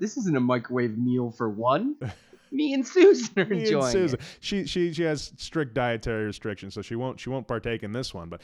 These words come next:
Speaker 2: yeah, no, it was, it was always dark, 'cause, like, the content was good, but then he'd always bring it back to Susan and talk about Susan, and it was just, just upsetting. Just upsetting, really. Um,
Speaker 1: If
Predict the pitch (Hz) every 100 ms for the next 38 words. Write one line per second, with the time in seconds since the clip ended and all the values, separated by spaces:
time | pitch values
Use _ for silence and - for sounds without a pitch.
0 | - - 180 196 175 190 185 175 185 185
1 | 127 107 123 107 98 - 127 151 139 156
2 | 175 208 202 175 160 123 175 131 120 131
3 | 135 139 156 175 123 143 147 127 135 139
4 | 135 - - 160 151 147 143 139 131 117
5 | 147 143 139 135 123 - 156 143 131 139
6 | 131 123 117 120 113 - - - - -
7 | - _ _ _ _ _ _ - 160 120
8 | - - 87 78 78 - _ - 101 101
9 | - 92 90 87 87 - - - 160 165
10 | 165 165 170 190